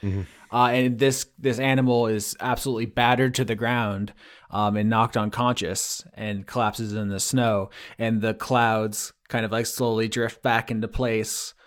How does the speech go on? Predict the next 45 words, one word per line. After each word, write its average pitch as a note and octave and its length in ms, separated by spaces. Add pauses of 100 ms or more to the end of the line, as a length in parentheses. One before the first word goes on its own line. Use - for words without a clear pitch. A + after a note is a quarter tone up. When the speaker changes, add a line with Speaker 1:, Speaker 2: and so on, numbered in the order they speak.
(220)
Speaker 2:
covering A#2 400
the A2 100
sky A#2 360
once A2+ 240
again, A2+ 500 (320)
uh, A2+ 80
hiding B2 640 (480)
the A#2 80
portal A#2+ 520
at G#2 180
the A2 160
peak B2 340
from A#2+ 180
your A2+ 160
eyes, A#2 520
and A2+ 360
the B2+ 100
snow A#2 440
<laughs> - 0
resumes, B2 800
and A2+ 380
soon A#2+ 560 (260)
the A2+ 80
Myrmecolion A#2 760
is, A2 340
you B2+ 60
know, A2 120
has A2 180
a A#2 40
nice A2 280
dusting A2+ 520
on G2+ 220
it G2+ 220 (260)
as G2+ 160
it's G#2 160
laying G#2 220
in G2+ 100
the G2+ 80
bank. A2 520 (580)
Uh, G2 240
what A2+ 180
do B2 60
you B2+ 180
all C3 140
do? B2+ 460